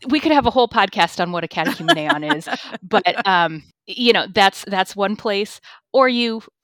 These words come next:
Speaker 1: figure out how to get in touch with Julia, which she'll tell you how to do, and she'll send you the link
Speaker 2: <laughs>
Speaker 1: directly. Um, it's just great to gather and break open scripture, and this community that we've had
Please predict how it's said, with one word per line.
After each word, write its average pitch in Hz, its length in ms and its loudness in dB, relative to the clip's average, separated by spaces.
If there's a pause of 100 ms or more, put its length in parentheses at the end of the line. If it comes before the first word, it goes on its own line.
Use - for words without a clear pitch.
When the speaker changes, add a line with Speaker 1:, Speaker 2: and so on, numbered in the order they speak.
(120)
Speaker 1:
figure 208 280 0
out 185 160 2
how 185 100 -2
to 180 60 -4
get 170 180 -4
in 175 60 -10
touch - 260 -8
with - 160 -16
Julia, 165 360 -6
which 160 160 -12
she'll 165 180 -6
tell 160 200 -8
you 156 60 -6
how 160 160 -10
to 147 80 -12
do, 147 200 -10
and 147 120 -12
she'll 143 260 -10 (120)
send - 320 -6
you 131 100 -10
the 139 80 -2
link 135 240 -8 (100)
Speaker 2:
<laughs> - 40 -20
Speaker 1:
directly. 165 600 -4 (380)
Um, 170 320 2 (680)
it's - 200 -4
just 254 220 -6
great 202 340 -4
to 233 100 -8
gather 185 380 -6
and 175 400 -10
break 185 240 -6
open 190 240 -10
scripture, 226 600 -12 (280)
and 160 460 -14
this - 220 -12
community 175 520 -12
that 165 180 -10
we've 165 140 -12
had 151 400 -10